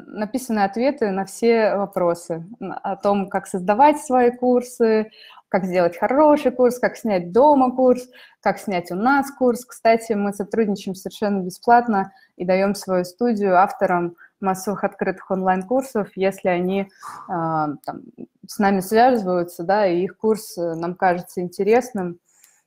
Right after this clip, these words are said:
Вот. Так что, если у вас, например, есть, э, желание сделать курс про социальное предпринимательство, у нас, кстати, такого курса пока нет.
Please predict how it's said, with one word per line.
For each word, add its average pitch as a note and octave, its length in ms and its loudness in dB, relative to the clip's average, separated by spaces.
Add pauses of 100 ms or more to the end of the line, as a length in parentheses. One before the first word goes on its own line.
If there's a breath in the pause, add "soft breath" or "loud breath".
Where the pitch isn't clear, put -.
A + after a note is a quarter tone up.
(120)
Вот. E3 520 -8 (100)
Так F#3 160 -2
что, F#3+ 600 4
если G3+ 300 0
у G3+ 60 2
вас, F#3+ 240 2
например, G3 420 -2
есть, E3+ 440 -6
э, F3 180 0
желание F3+ 440 0
сделать E3+ 360 -2
курс G3 260 -6
про F3+ 220 -4
социальное F#3 460 -2
предпринимательство, F#3 960 -4
у E3+ 80 -4
нас, G#3 200 -4
кстати, F3 300 -4
такого F3 320 -6
курса - 320 -12
пока F3 240 -2
нет. D#3+ 280 -4